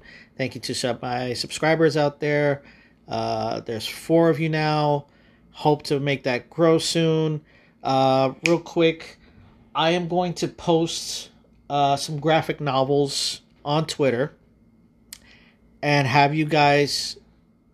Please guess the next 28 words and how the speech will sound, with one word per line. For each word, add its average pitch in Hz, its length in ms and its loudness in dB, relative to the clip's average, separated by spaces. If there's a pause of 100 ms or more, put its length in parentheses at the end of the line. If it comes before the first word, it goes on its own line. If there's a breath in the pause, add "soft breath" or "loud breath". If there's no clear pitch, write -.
(440)
vote 151 540 2
on 143 300 -2
which 170 320 -2
one 151 440 -2
I 135 140 -2
will 131 240 0
read 156 480 -2 (760 soft breath)
and 151 140 0
then 147 200 4
do 151 260 4
a 135 40 2
subscribers 143 880 -2
only 139 340 -2
review 127 580 -2
on. 101 340 -8 (720 soft breath)
So 135 440 0
I, 131 420 -6
I 139 220 -4
won't 196 380 2
make 175 240 -2
it 165 220 -8
just - 380 -4
that 143 200 0
subscribers 139 680 -2
can 123 240 -10
vote 127 260 -2
on 135 160 -4
it, 143 160 -6